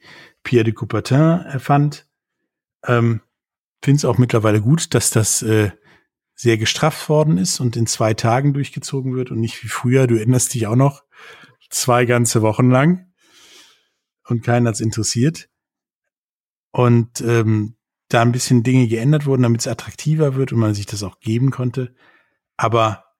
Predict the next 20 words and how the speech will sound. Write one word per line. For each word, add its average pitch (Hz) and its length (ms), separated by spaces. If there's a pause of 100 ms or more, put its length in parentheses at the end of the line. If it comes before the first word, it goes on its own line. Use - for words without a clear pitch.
(280)
könnte 147 380
man 131 260
denn 117 320 (1120)
nicht 120 380
da 113 100
mal 113 140
gucken, 117 420 (640)
ob - 260
man 107 360 (800)
das 110 160
ein 123 100
bisschen 131 300
modernisiert 110 720
und 131 140
vielleicht 110 180
sogar 104 180
Sportarten 104 640
auswechselt, 120 680
zum 107 160
Beispiel, 104 540